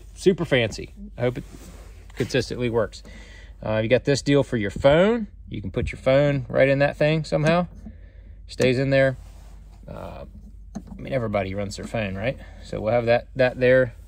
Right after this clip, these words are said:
I haven't even adjusted it. I think you can adjust that pull it out a little more. And then, uh, that's it. We'll have the thumbnail, um, windshield right there.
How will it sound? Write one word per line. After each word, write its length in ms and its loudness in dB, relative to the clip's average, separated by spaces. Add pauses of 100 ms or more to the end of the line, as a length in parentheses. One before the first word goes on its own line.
I 100 0
haven't 140 4
even 160 -2
adjusted 420 4
it. 120 2
I 100 4
think 160 -2
you 100 -2
can 120 -2
adjust 360 0
that 260 2 (880)
pull 160 0
it 60 4
out 140 2
a 20 -4
little 180 -4
more. 300 -4 (440)
And 220 -8
then, 400 -6
uh, 180 -8 (340)
that's 280 -8
it. 140 0
We'll 120 2
have 120 0
the 100 -4
thumbnail, 640 4 (1000)
um, 480 -6 (760)
windshield 420 -2
right 200 2
there. 300 0